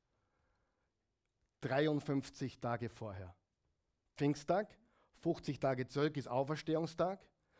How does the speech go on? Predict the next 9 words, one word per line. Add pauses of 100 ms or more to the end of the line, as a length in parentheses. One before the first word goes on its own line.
(260)
Drei
Tage
vorher
oder (220)
drei, (120)
zweieinhalb
Tage
vorher (380)
sind